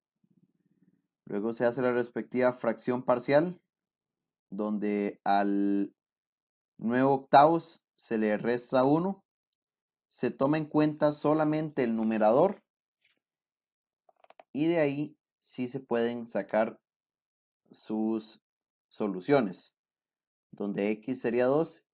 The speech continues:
y Y sería dos. Observemos un ejemplo de una ecuación diofántica sin solución. Sea la ecuación veinte X más quince Y igual a siete,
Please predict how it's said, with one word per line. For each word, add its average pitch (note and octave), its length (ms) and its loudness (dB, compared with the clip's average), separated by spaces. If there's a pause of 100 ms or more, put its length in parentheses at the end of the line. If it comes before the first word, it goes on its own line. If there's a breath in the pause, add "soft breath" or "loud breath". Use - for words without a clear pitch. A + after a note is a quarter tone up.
y G3+ 320 -4 (180)
Y A#2 380 -4
sería F#2+ 560 -12
dos. - 440 -16 (3750)
Observemos F#3+ 600 0
un G#3 120 0
ejemplo F#3 420 0
de D#3+ 80 2
una E3 100 -2
ecuación C#3 420 -4
diofántica C3 540 -4
sin A2 180 -10
solución. F#2+ 600 -6 (680)
Sea D#3+ 220 2
la G#3 80 4
ecuación C#3 600 -2
veinte D3 460 0
X C3 420 -10
más B2+ 540 -4
quince C#3 340 -6
Y C3 300 -2
igual A2 260 0
a A#2 60 0
siete, - 480 -4